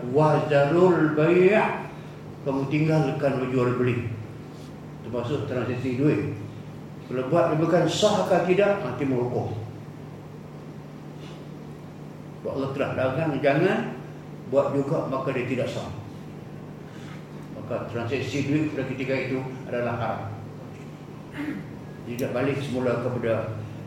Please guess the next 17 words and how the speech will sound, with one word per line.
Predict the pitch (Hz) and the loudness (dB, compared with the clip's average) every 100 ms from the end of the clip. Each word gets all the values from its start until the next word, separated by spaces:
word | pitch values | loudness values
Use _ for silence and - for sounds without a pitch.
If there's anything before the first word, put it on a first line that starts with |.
| - | -6
nak | 123 117 | -6 -2
jaga | 131 135 143 151 151 | -2 0 4 4 4
itu. | 151 - - - - - - - 123 | -4 -6 -8 -10 -12 -12 -12 -10 -8
Nak | 127 - | -8 -2
jaga | 139 139 180 180 175 - - - - - - - - - - - - - - 113 | 0 0 0 0 -2 -6 -10 -12 -14 -14 -14 -14 -12 -12 -12 -10 -12 -12 -12 -8
budaya | 123 143 165 165 160 | 2 6 6 4 2
Islam | 147 147 165 170 - | 0 0 2 2 0
ini | 160 170 170 | 0 0 2
penting | 151 139 147 165 160 | 0 0 0 2 2
kepada | 156 - 147 143 143 | 2 -2 2 2 4
salat. | 151 175 214 - - - - - - - - - - - - | 2 4 2 0 -6 -10 -12 -14 -14 -14 -14 -14 -14 -14 -4
Kalau | - 127 | -2 -2
maksamai | 123 135 127 127 127 143 143 143 | -2 -2 -2 -2 0 0 0 2
Jumaat, | 147 151 151 190 202 - | 2 2 2 0 0 -4
sebut, | - 143 151 151 | -4 -4 -4 0
kalau | 143 143 139 | 2 2 2
bolehlah | 143 156 180 170 - 123 | 6 8 8 8 4 0